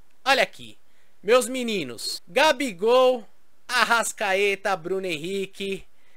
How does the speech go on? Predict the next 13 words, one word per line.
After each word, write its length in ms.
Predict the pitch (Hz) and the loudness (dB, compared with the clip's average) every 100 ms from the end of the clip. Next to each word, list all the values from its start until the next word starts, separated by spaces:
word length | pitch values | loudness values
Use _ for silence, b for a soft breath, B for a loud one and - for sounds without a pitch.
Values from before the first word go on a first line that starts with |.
| - - - - - - | -16 -16 -16 -16 -16 -16
Sinto 480 | - - 214 214 240 | -8 -4 -2 0 2
muito, 400 | 214 202 175 165 | 4 6 4 2
meus 280 | 151 147 - | -2 -2 -2
queridos. 680 | - 151 120 107 110 - - - - - - - - - - - - - - - - - - - - - - - - | -2 -2 -2 -4 -12 -12 -12 -16 -16 -16 -16 -16 -16 -16 -16 -16 -16 -16 -18 -18 -16 -16 -16 -18 -16 -18 -18 -18 -14
Pera 220 | 117 120 | -12 -12
aí 100 | 123 | -12
que 120 | - | -12
eu 40 | 151 | -12
tô 160 | 165 | -10
de 140 | 165 - | -10 -10
calça 500 | 196 175 - 262 226 | -8 -6 2 4 4
jeans. 720 | 180 208 180 156 - - - - - - - - - - - b b b b b b b b b | 2 -4 -4 -4 -8 -8 -10 -16 -18 -18 -18 -18 -18 -18 -18 b b b b b b b b b
Pronto. 480 | 208 247 233 170 - | 8 10 10 8 -4